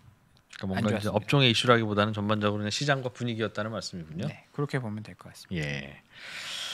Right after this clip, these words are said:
Speaker 1: 주말이 다가오는데 이 일정이, 네, 어, 오늘, 오늘 밤, 오늘 밤에 파월 의장 뭐 있나요? 내일 밤인가요?
Speaker 2: 오늘 밤,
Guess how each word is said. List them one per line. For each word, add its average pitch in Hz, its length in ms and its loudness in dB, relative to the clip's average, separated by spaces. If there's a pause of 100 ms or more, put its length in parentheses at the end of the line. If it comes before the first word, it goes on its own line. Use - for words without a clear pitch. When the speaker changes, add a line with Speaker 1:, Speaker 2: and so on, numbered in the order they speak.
(340)
Speaker 1:
주말이 101 360 0
다가오는데 90 720 2
이 92 60 -2
일정이, 139 880 4 (200)
네, 101 240 -4 (360)
어, 117 60 -4
오늘, 127 380 10 (120)
오늘 135 280 8
밤, 131 400 10
오늘 131 180 8
밤에 135 340 4 (360)
파월 143 340 0
의장 104 440 -2 (280)
뭐 95 280 -6 (180)
있나요? 101 420 -2 (480)
내일 95 300 0
밤인가요? 139 460 2 (220)
Speaker 2:
오늘 208 300 2
밤, 190 440 4